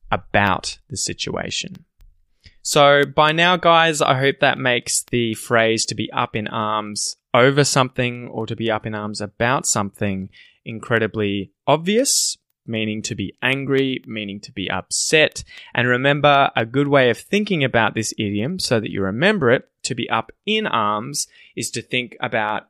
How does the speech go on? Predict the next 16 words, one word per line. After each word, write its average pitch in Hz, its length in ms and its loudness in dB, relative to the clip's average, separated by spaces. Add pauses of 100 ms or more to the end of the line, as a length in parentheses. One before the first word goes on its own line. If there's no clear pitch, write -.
what - 260 -4
people 123 380 -8
do 151 240 -4
when 110 100 -6
they 107 140 -6
get - 160 -6
angry 104 280 -6
or 95 60 -2
upset. 190 500 -4 (400)
They 107 120 -4
put - 220 -6
their - 200 -2
arms 147 640 0
in 135 160 -6
the 123 160 -6
air. 110 380 -2